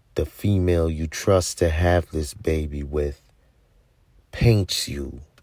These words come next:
as a bad guy. And the system, because they're blind and they don't see what type of corruption and separation and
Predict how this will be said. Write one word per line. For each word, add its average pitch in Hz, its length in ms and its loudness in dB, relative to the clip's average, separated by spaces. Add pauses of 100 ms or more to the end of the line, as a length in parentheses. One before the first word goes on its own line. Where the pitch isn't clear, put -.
(180)
as 73 240 0
a 71 80 0
bad 71 600 -2 (720)
guy. 76 580 -2 (1600)
And 80 200 -2
the 69 80 -10
system, - 560 -4
because 78 380 -8
they're 76 180 -6 (160)
blind 80 500 0
and 73 160 -8
they 80 120 0
don't 76 200 -4
see 82 480 -6
what 76 280 -6
type 78 320 -6
of 73 260 -6 (760)
corruption 82 800 0
and 71 260 -6 (720)
separation 80 1300 2
and 69 400 -6